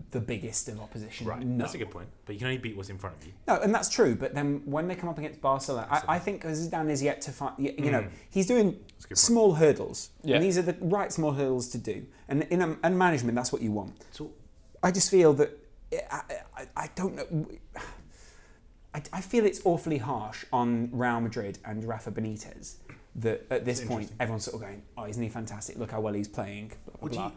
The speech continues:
Speaker 1: They didn't have a shot on target in the first half. Now, if that was Ra-, Rafa Benitez, our analysis
Speaker 2: He
Speaker 1: would
Speaker 2: would've got
Speaker 1: be
Speaker 2: slaughtered.
Speaker 1: boring, slaughtered, blah, blah, blah.
Speaker 2: Well, Dave, what do you?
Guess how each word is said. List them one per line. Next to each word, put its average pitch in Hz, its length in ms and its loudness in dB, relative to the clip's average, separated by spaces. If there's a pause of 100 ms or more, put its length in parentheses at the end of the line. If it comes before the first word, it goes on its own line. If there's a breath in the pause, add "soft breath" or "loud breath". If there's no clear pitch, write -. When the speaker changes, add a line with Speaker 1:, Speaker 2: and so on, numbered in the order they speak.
Speaker 1:
They 160 120 2
didn't 247 160 4
have 226 80 4
a 175 40 2
shot - 180 0
on 180 80 0
target 190 260 2
in 117 60 -4
the 117 80 -6
first - 200 -6
half. - 200 -14
Now, 139 180 -2
if 151 100 -4
that 233 180 -2
was 233 120 2
Ra-, 220 280 0
Rafa 190 240 0
Benitez, 180 640 -4 (220 loud breath)
our 143 160 4
analysis 151 400 2
Speaker 2:
He 101 40 0
Speaker 1:
would 95 100 0
Speaker 2:
would've 120 100 2
got 135 80 8
Speaker 1:
be 123 160 4
Speaker 2:
slaughtered. 95 380 -4
Speaker 1:
boring, 110 340 2
slaughtered, 110 460 -4
blah, 117 140 -2
blah, 107 100 0
blah. - 240 -8 (160)
Speaker 2:
Well, 135 100 -4
Dave, 110 240 -6
what 165 140 -6
do 170 40 -8
you? 139 280 -8